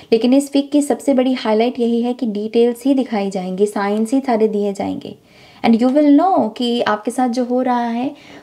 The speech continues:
वो कितना सही है और कितना गलत है। Okay, so you have to see the bigger picture, Cancer। And then we have trust all will be well, yes। अगर आप बड़ी picture देख लो और उसमें कुछ ऐसी चीज़ें हों जो आपको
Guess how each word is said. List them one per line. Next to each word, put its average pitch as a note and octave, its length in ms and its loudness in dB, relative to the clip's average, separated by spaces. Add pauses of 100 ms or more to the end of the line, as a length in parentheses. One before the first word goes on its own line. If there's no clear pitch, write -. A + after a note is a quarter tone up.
(120)
वो A3 60 2
कितना C#4 300 2
सही A#3+ 300 0
है A#3+ 60 0
और A#3+ 100 2
कितना A3 320 -4
गलत F#3+ 340 -6
है। - 100 -12 (200)
Okay, B3+ 300 -4
so B3+ 100 -6
you A3+ 240 0
have A#3+ 320 -2
to - 20 -2
see C#4 200 -2
the A3+ 80 0
bigger G#3+ 220 2
picture, G#3 480 -2 (260)
Cancer। G3 420 -2 (720)
And A3+ 120 4
then A#3+ 220 4
we A#3+ 140 4
have A#3 160 2 (120)
trust B3+ 240 0 (100)
all A3 280 2
will G3+ 180 0
be G3+ 160 2
well, G3 360 -4
yes। B3+ 300 0 (880)
अगर A3+ 160 0
आप A#3 100 2
बड़ी A#3 220 2
picture B3+ 360 -2
देख A#3 340 0
लो A3+ 300 -2 (440)
और A#3+ 80 4
उसमें C#4 340 2
कुछ C4+ 200 -4
ऐसी A#3 260 0
चीज़ें A#3 340 -4
हों A#3 200 -2
जो A3+ 140 2
आपको A3 720 0